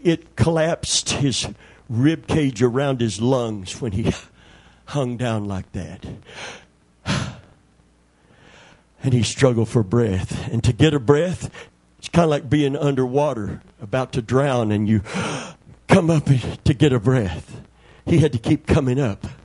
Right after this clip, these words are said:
to get a breath as he was not only in excruciating pain, but asphyxiation. He'd push up <gasps> and gasp for breath. That's why when he spoke from the cross,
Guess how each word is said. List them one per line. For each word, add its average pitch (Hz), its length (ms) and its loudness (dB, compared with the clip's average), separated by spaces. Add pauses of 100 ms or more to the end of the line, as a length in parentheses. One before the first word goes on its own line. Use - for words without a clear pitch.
(680)
to 127 80 -2
get 110 180 2
a 107 60 0
breath 117 420 2
as 110 180 2
he 127 120 2
was 104 320 -2 (180)
not 147 220 2
only 160 340 0
in 104 140 0
excruciating 110 880 0
pain, 117 300 0
but 101 160 -2
asphyxiation. 120 840 -4 (1000)
He'd 147 200 2
push 170 280 4
up 170 240 2
<gasps> 180 880 -2
and 127 160 -2
gasp 139 380 0
for 127 80 4
breath. 139 240 4
That's - 280 -2
why 202 140 2
when 160 180 2
he 139 100 0
spoke - 420 0
from 120 200 -2
the 117 100 0
cross, - 720 -6